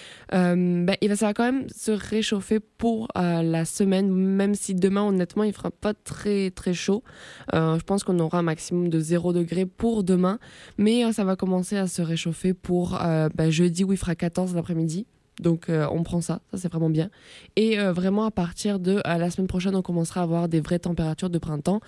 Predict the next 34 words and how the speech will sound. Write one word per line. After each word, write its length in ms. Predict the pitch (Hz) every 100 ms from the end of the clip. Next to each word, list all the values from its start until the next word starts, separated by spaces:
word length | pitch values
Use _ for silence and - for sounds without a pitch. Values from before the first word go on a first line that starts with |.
| - - -
On 100 | 175
pourra 240 | 170 180
atteindre 360 | 175 202 202 180
jusqu'à 400 | 165 - 185 175
les, 280 | 175 175 165
euh, 160 | 151
jusqu'au 240 | 156 165 196
dix-sept. 520 | 175 170 196 - -
Donc 200 | 160 160
c'est 80 | 180
quand 100 | 220
même, 180 | 285 320 - - - -
c'est 140 | - 220
quand 80 | 294
même 160 | 349
pas 80 | 262
mal, 180 | 202 196
disons. 260 | 180 170
Il 60 | 170
faut 140 | 185
juste 140 | 190 226
qu'on 100 | 220
attende 240 | 185 196
la 100 | 185
semaine 180 | 185 170
prochaine 360 | - 165 180 185
pour 120 | 170
avoir 220 | 156 170
de, 200 | 156 151 -
de 100 | 160
meilleures 400 | 165 185 208 - -
températures 580 | 190 185 180 170 - 170
ici. 280 | 156 214 220 - - -
Mais, 280 | 196 220